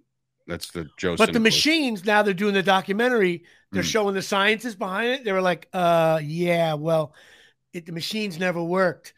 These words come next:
Speaker 2: The automatic
Speaker 1: Oh.
Speaker 2: machines, the blood was all over the back of the machine, like a
Speaker 1: Oh,
Speaker 2: bad
Speaker 1: Jesus
Speaker 2: copier at,
Speaker 1: Christ.
Speaker 2: you know," and they, the guy was going on, and then they kept things secret. They had, like,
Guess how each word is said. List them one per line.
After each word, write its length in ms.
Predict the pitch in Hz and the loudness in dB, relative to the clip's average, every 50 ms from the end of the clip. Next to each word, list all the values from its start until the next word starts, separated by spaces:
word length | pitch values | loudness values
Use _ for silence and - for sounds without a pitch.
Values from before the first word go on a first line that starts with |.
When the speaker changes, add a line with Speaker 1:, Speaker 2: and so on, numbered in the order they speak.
| _ - - - - - _ - | _ -20 -20 -20 -20 -20 _ -12
Speaker 2:
The 80 | 202 | -6
automatic 500 | 190 190 196 190 190 190 190 185 180 165 | -2 0 0 2 2 2 2 2 0 -2
Speaker 1:
Oh. 20 | 156 | -4
Speaker 2:
machines, 480 | 151 - - 214 214 202 202 196 175 | -8 -6 -4 -2 -2 -2 -2 -2 -4
the 80 | 156 160 | -6 -8
blood 420 | 131 - - 185 190 202 208 190 | -8 -8 -6 0 2 2 2 2
was 160 | 185 202 175 | 0 0 0
all 260 | 190 196 196 196 190 196 | 2 2 2 4 4 4
over 160 | 196 185 190 | 2 2 2
the 60 | 180 | -2
back 320 | 160 - 190 185 196 196 - | 0 2 2 2 2 2 0
of 40 | 208 | 0
the 80 | 196 | 0
machine, 500 | 196 190 - - - 214 214 208 208 208 | 0 0 0 0 0 0 2 2 2 2
like 140 | 196 180 147 | 2 0 0
a 40 | 165 | -2
Speaker 1:
Oh, 20 | 156 | -2
Speaker 2:
bad 300 | 120 110 - 202 202 190 | 2 2 4 4 2 2
Speaker 1:
Jesus 120 | - - | 0 0
Speaker 2:
copier 500 | 214 220 208 208 - 240 208 208 208 202 | 4 6 6 6 6 6 6 8 8 8
at, 140 | 202 196 190 | 8 6 4
Speaker 1:
Christ. 500 | - - - 180 160 - - - 156 - | 0 -2 0 2 2 2 2 0 0 4
Speaker 2:
you 120 | 214 220 | 6 8
know," 160 | 220 214 220 | 8 8 8
and 160 | 220 214 220 214 | 8 6 6 6
they, 60 | 208 | 4
the 140 | 208 190 208 | 4 2 0
guy 200 | 202 214 220 220 | 2 2 4 4
was 140 | 220 190 - | 2 2 2
going 240 | 233 214 214 208 214 | 2 2 2 2 2
on, 80 | 214 | 2
and 120 | 208 208 214 | 2 2 2
then 80 | 208 | 4
they 100 | 208 196 | 4 2
kept 260 | 185 - 214 226 - | 4 2 2 2 2
things 220 | - 220 214 170 - | 0 -2 -2 -2 -4
secret. 520 | - - 254 254 254 277 262 240 254 254 | -2 2 2 2 2 0 0 0 0 0
They 140 | 247 254 247 | -2 -4 -2
had, 200 | 226 269 269 254 | 0 0 0 2
like, 160 | 233 196 - | 0 0 -2